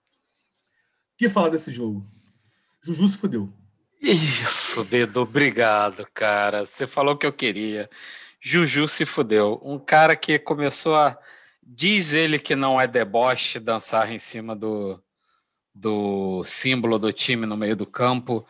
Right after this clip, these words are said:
Speaker 2: mas que começou a fazer isso e desde que começou isso, não jogou mais absolutamente nada.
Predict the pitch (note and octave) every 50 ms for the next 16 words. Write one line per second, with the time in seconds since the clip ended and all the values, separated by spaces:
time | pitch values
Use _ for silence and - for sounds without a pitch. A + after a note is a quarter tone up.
0 | - - - - _ _ A2 A#2 A#2+ A#2 - - - - - _ _ - - D3+
1 | C#3+ C#3+ C3+ C3 - - - - D3+ C#3+ D3 D3 C#3+ C#3+ C3 - - C#3+ B2+ B2
2 | A#2 B2 B2 A#2+ A#2 B2 C3+ C3+ B2+ - - - C#3 C3 B2+ B2 - _ _ _
3 | _ _ _ _ _ _ _ - C#3+ C3 B2+ B2+ B2+ - _ C#3 B2+ D#3+ E3+ F#3+
4 | G3 F3+ D#3 D#3 E3+ E3 - - D#3 - - D3+ D3+ D3+ D3 C#3+ - - E3 D3+
5 | D#3 E3 E3 D#3+ D#3 - - - E3+ E3 D#3+ D#3+ _ _ _ _ _ _ - A#2+
6 | B2+ C3 B2 - B2+ A2+ A2 B2 A#2+ A#2+ A#2+ A#2+ A2+ A2+ B2 B2 A2+ - - -
7 | A#2 A2+ A#2+ - - G#2+ G#2+ A#2 A#2+ A#2+ - - A#2+ G#2 F#2+ F#2+ G2 G2+ G#2 A2
8 | A#2 A2 E2+ E2+ E2+ - F#2 F2 E2 D2+ -